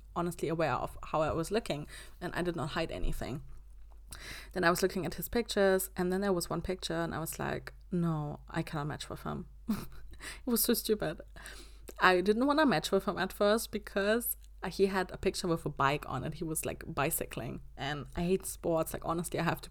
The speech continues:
<laughs> I have to tell you, I hate doing sports, and especially bicycling, because I actually cannot <laughs> really bicycle. It's really embarrassing, but it's, uh, yeah, it is what it is. And I really didn't wanna match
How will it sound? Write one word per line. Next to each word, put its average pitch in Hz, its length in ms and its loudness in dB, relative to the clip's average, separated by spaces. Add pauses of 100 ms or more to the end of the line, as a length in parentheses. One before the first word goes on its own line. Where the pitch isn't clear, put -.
(140)
<laughs> - 180 -2
I - 20 2
have - 160 -4
to - 80 -10
tell 156 160 0
you, 156 80 0
I 156 60 0
hate 160 220 2
doing 151 260 2
sports, - 540 0 (640)
and 170 300 0 (240)
especially 185 540 6
bicycling, 156 680 0
because - 420 -4
I 160 80 4
actually - 260 -4
cannot 165 300 2
<laughs> 175 220 8
really 196 340 2
bicycle. - 720 6 (640)
It's - 160 0
really 202 160 10
embarrassing, 156 640 4
but 147 220 2
it's, - 260 -4 (100)
uh, 175 60 -2
yeah, 135 200 2 (120)
it - 80 2
is - 140 2
what 151 100 0
it 151 60 -6
is. 151 140 -4
And - 80 -6
I 156 40 -4
really 202 240 2
didn't 175 220 2
wanna 160 180 4
match 196 260 4